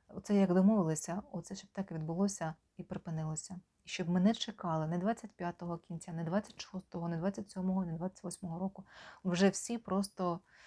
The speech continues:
неможливо витримати вже стільки часу, але все одно боремось і витримаємо. Так, дуже вам дякую, дуже вам дякую, не можу не сказати про це, про зворотній відгук, а, за третє видання книги «Карма. Ваше життя в деталях».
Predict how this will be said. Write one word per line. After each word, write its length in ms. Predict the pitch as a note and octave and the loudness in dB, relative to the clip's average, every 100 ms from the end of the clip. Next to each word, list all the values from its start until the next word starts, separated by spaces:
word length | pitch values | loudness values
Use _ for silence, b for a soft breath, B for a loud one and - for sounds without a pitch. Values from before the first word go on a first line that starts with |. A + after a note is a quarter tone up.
| B B B | B B B
неможливо 500 | A3+ A3+ F#3+ D#3+ D3+ | 2 4 4 0 -2
витримати 460 | D3+ - E3 D#3 E3+ | -6 -6 -6 -6 -6
вже 100 | D#3 | -10
стільки 320 | - D#3 F#3 | -10 -14 -12
часу, 380 | F3+ - B3+ E4+ | -6 -4 -4 -2
але 200 | E3+ E3 | 0 0
все 160 | D#3+ D#3+ | 0 0
одно 220 | E3+ G#3+ | 2 4
боремось 600 | G3 E3+ F3+ G3 G#3 - | 4 4 6 6 4 0
і 120 | G#3 | 0
витримаємо. 640 | E3 D3 F3 D#3 D3+ D#3 D#3+ _ _ _ _ _ _ _ G3+ | 0 -2 -6 -4 -2 -4 -6 _ _ _ _ _ _ _ 2
Так, 340 | G#3+ G3 - _ B B B B | 4 4 0 _ B B B B
дуже 260 | F#3+ A#3 A#3 | 2 4 6
вам 160 | G#3+ F#3+ | 8 8
дякую, 440 | F3 - G3+ G#3 - _ | 6 -4 -4 -4 -6 _
дуже 280 | G3 F#3 F3 | -2 0 0
вам 140 | F3 | -2
дякую, 400 | E3 E3+ - F#3+ | -2 -4 -4 0
не 80 | F#3 | 0
можу 260 | E3+ E3+ E3+ | 0 -6 -6
не 80 | E3 | -8
сказати 360 | - F3+ F#3 | -6 -8 -8
про 140 | F#3 F#3 | -10 -12
це, 220 | - G#3+ | -8 -8
про 400 | - F#3 F3+ F3 | -4 -2 -2 -2
зворотній 560 | F#3+ F#3 G3 G3 F3 E3 | -2 2 0 0 -2 -2
відгук, 460 | F3+ G3+ A3+ - | 0 2 0 -2
а, 400 | F#3 F3 E3 E3 - | -4 -2 0 0 -2
за 420 | D#3+ F3+ G3+ G#3+ | 0 2 2 0
третє 320 | G3+ G3 G3 | -2 -6 -4
видання 580 | F#3 F3+ F#3+ F#3 F3 F#3+ - | -4 2 2 2 0 -8 -8
книги 300 | E3+ E3+ F#3+ | -6 -2 -2
«Карма. 380 | F3+ F3 F#3+ G#3 | -4 -4 -4 -4
Ваше 280 | E3 E3 - | -6 -6 -4
життя 300 | F3 F#3 F#3 | -6 -4 -6
в 40 | |
деталях». 460 | F3 F#3 G#3+ D#3+ - | -6 -4 -2 -4 -6